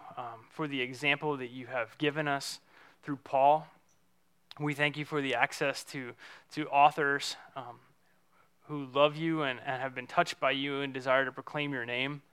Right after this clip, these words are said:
And, uh, we just pray, Lord God, that we would be a church characterized by contentment, that we would be aware of our, our purpose statement.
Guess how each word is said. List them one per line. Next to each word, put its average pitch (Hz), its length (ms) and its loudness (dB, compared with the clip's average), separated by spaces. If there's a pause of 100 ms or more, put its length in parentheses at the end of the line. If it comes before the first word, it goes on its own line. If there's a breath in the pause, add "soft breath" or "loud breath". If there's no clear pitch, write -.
(760 soft breath)
And, 139 260 -6
uh, 120 200 -2
we 160 100 0
just 160 220 -2
pray, 156 180 4
Lord 139 200 2
God, 131 200 4
that 123 160 0
we 156 180 -2
would 160 200 0
be 135 300 -2
a 131 120 -2
church - 360 -4
characterized 131 800 0 (540 loud breath)
by 139 160 2
contentment, 135 600 -10 (300)
that 143 140 2
we 151 140 -2
would 143 220 -4
be 135 340 -2 (1300 soft breath)
aware 156 380 4
of 131 100 0
our, 117 220 2
our 139 100 4
purpose 165 380 -2
statement. 127 420 -10